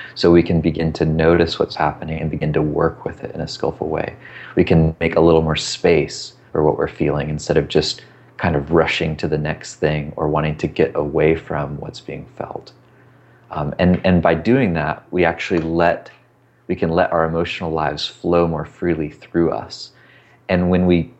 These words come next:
when we do that, um, we become much more flexible emotionally. We become much more, uh,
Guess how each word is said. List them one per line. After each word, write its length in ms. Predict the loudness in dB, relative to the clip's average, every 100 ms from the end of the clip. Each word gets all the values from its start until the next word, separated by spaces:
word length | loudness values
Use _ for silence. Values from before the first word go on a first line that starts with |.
| 0
when 160 | 2
we 120 | 4 4
do 240 | 6 4
that, 540 | 6 4 4 2 -4 -16 _ _ _ _
um, 400 | -6 -6 -4 -8 -10 _
we 180 | -4 -2
become 420 | -2 -6 -4 -2
much 220 | -2 -2
more 120 | -6 -8
flexible 720 | -4 -6 -6 -8 -4 -2 -2
emotionally. 680 | -6 -6 -8 -10 -10 -12 -18 _ _ _ _ _
We 100 | -2
become 320 | 0 0 -2 -2
much 280 | -2 -4
more, 300 | -6 -4 -6 -10 _ -16
uh, 300 | -14 -12 -12